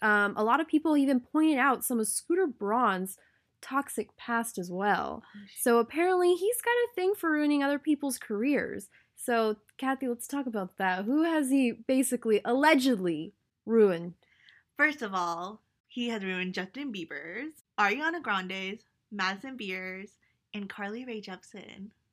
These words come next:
Speaker 1: Oh, okay.
Speaker 2: Like, obviously, the bigger names, Justin Bieber, he has ruined it by ruining Justin's mental health. And obviously, if y-, you watch the Never Say Never documentary,
Speaker 1: Mm-hmm.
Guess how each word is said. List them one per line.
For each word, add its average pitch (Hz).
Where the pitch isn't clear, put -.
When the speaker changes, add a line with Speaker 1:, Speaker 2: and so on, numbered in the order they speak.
Speaker 1:
Oh, 247
okay. 180
Speaker 2:
Like, 247
obviously, 311
the 277
bigger 220
names, 254
Justin 220
Bieber, 220
he -
has 226
ruined 226
it 208
by 196
ruining 196
Justin's 214
mental 202
health. 180
And 208
obviously, 226
if 208
y-, 220
you 208
watch 190
the 208
Never 185
Say 208
Never 196
documentary, 185
Speaker 1:
Mm-hmm. 196